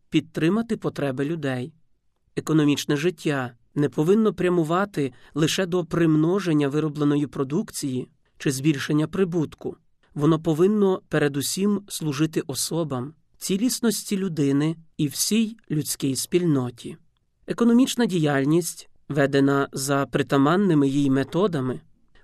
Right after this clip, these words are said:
повинна здійснюватися в межах морального порядку, відповідно до соціальної справедливості, щоб відповісти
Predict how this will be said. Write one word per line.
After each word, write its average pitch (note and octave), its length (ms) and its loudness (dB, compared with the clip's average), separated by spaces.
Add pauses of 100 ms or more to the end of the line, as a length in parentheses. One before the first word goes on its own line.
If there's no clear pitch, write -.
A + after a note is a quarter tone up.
повинна D#3 400 4
здійснюватися F#3 920 -2
в C#3+ 100 -4
межах D#3 500 0 (140)
морального E3 640 2
порядку, D3 640 -2 (340)
відповідно D#3+ 600 2
до E3 300 0
соціальної D3+ 800 0
справедливості, C#3 1080 -4 (300)
щоб D#3+ 260 -2
відповісти E3 840 0